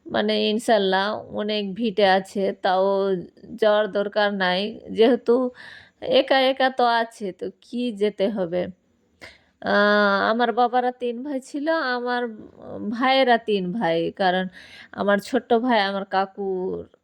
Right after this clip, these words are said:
কাছে থাকে, আমার নিজের ভাই আছে, তো আমার কাকুর, আহ, মানে ছেলেপিলে নাই, তো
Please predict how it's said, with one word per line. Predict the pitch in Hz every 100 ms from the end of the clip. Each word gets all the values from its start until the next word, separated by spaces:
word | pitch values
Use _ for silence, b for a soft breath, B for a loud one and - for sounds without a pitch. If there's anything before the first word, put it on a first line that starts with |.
| _
কাছে | 202 208 214
থাকে, | 190 196 185 185 196 240 294 -
আমার | 170 180 185
নিজের | 196 196 202
ভাই | 196 220 190
আছে, | 190 - 190 -
তো | - -
আমার | 175 175 185 190
কাকুর, | 190 185 - 185 196 B B B B B _
আহ, | - 190 202 196 190 185
মানে | 185 180 185 185 185 180 185 190 196 214 -
ছেলেপিলে | - 196 196 190 220 196
নাই, | 196 190 247 294 277
তো | -